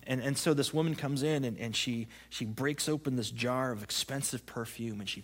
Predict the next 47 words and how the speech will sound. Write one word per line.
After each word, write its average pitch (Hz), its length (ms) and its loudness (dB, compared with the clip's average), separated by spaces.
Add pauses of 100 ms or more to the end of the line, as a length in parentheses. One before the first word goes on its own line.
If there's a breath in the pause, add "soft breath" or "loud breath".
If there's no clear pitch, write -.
pours 135 380 -4
it 120 100 -6
on 110 160 -6
Jesus' 104 460 -6
head. 95 280 -12 (1200 soft breath)
And - 80 0
all 156 280 8
of 117 120 0
everybody, 147 320 6
the 131 240 4
eyes 139 280 10
start 147 320 4
to 131 80 2
roll, 131 500 6
and 117 100 2
the 117 60 0
murmuring 139 500 4
starts. 139 380 4
"You 127 60 -2
know, 127 100 2
we 147 80 2
could 151 140 -2
have 110 80 -4
sold 127 260 0
that 123 160 2
and 123 120 -4
get 120 80 -4
a 107 40 -4
lot 123 200 2
of 123 40 -4
money 127 240 -2
for 117 160 -4
the 107 80 -4
poor." 135 400 2
And 110 220 0
Jesus 151 240 -2
is 143 80 -4
like, 127 100 -2
"Shut 127 300 2
up. 110 240 -2 (1500 soft breath)
What - 160 -6
she 214 220 -2
has 127 160 -4
done 131 460 -2
to - 180 -2
me 104 400 -2 (240 loud breath)
is - 100 -12